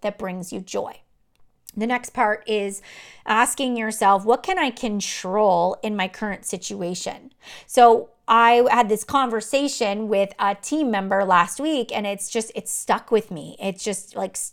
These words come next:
to the core stuck with me. And she said, "You know, Melanie, I ran this group with my, with a bunch of other leaders. We teamed up, we put, we put our team members in this group and we ran,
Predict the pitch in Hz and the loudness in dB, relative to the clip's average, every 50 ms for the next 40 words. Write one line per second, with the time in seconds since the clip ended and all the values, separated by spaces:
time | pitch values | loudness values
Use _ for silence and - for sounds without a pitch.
0 | _ _ - - 285 311 330 320 247 247 240 240 - - - - 320 349 370 330 | _ _ -10 -8 -6 -6 -4 0 2 2 2 2 -2 -10 -8 -2 2 2 4 4
1 | 247 165 160 - - - - - - - - - - - - - 262 277 285 277 | 2 2 0 -6 -12 -16 -20 -20 -20 -20 -16 -12 -10 -10 -4 0 0 0 0 0
2 | - 220 214 208 196 175 175 185 185 180 - - 214 208 - 214 208 196 202 214 | -2 -2 -2 -2 -4 -10 -10 -10 -12 -12 -10 -10 -8 -4 -4 -4 -4 -4 -4 -4
3 | 226 247 262 269 269 269 262 269 262 254 - - 196 202 - 240 214 233 240 262 | -4 -2 -2 -2 -2 -2 -4 -4 -6 -6 -8 -8 -8 -10 -8 -8 -6 -6 -4 -4
4 | 285 294 311 320 339 - - 208 196 247 226 220 - - - - - 196 175 175 | -4 -4 -6 -6 -8 -10 -12 -4 0 2 2 2 0 -6 -16 -16 -12 -12 -10 -10
5 | 160 - - - - _ _ _ _ _ 370 440 - 202 190 180 - 196 180 180 | -12 -14 -16 -20 -20 _ _ _ _ _ _ -14 -12 -10 -10 -8 -8 -6 -6 -6
6 | 185 185 - - 170 - 175 175 208 202 226 254 269 247 254 233 233 214 208 202 | -6 -6 -8 -8 -6 -6 -6 -4 -4 -4 -4 -4 0 0 0 2 2 -2 -4 -4
7 | 196 196 202 202 196 196 190 190 185 180 165 156 156 - - 240 247 247 233 220 | -6 -6 -6 -6 -4 -4 -4 -4 -6 -8 -12 -14 -14 -10 -8 -4 -4 -2 0 0
8 | 208 202 208 202 202 - - 202 - - - - - - - - 214 - - 262 | 0 0 -2 -6 -10 -8 -8 -8 -8 -8 -12 -18 -20 -20 -10 -10 -8 -2 0 2
9 | 254 247 240 220 240 - - 254 254 247 247 240 233 233 226 226 226 226 220 214 | 4 6 4 4 2 -2 -4 -2 -2 0 0 0 -2 0 0 0 2 2 2 0
10 | 226 226 233 233 233 226 - - - 208 208 208 208 - 202 185 196 190 185 185 | -2 -2 -2 -4 -4 -6 -8 -8 -6 -4 -2 -2 -2 -2 -4 -6 -6 -8 -10 -8
11 | 220 202 214 233 247 254 254 247 247 | -8 -6 -4 -2 -2 -2 -2 -2 -4